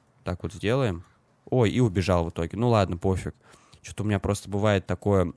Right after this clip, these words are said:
в эмуляторе зависает, и он куда-то бежит непонятно куда. Ладно, не дождались мы нашего чувачка, который прибежит к нам и поможет, так что побежали к торговцу. Посмотрим, чем он торгует и что д-, с ним да как.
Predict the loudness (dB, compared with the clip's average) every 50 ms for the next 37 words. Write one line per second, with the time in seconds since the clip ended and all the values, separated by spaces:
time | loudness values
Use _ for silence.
0 | _ -14 -8 -6 -4 -2 0 2 2 2 2 0 -2 -4 -4 -2 -2 -2 -2 -2
1 | -2 -2 -2 -2 -2 -2 -2 -4 -4 -2 -2 -2 -2 -2 -4 -4 -2 -2 -2 -2
2 | -4 -6 -6 -6 -4 -4 -6 -6 -6 -8 -8 -6 -4 -2 -2 -4 -6 -10 -20 -18
3 | -6 0 2 2 4 4 2 2 2 0 0 0 2 2 2 2 0 -2 -2 -2
4 | 0 0 0 0 0 0 2 4 4 4 2 0 -2 -8 -14 -20 -20 -20 -20 -20
5 | -20 -20 -20 _ -4 0 0 0 0 -2 -2 0 0 0 0 0 0 0 0 0
6 | 0 0 0 2 2 0 0 -2 -2 -2 0 0 0 0 0 0 0 0 0 -2
7 | 0 -2 -2 -2 -2 -2 -4 -2 0 0 0 2 2 2 2 0 -2 -2 -2 0
8 | 0 0 2 2 0 0 0 -2 -4 -2 -2 -2 0 2 2 4 4 4 2 2
9 | 0 0 0 0 0 2 2 2 2 2 2 2 2 0 0 -2 -4 -4 -2 -2
10 | -2 -2 -2 -6 -10 -10 -8 -4 -4 -4 -2 -2 -2 0 2 2 2 0 -2 -10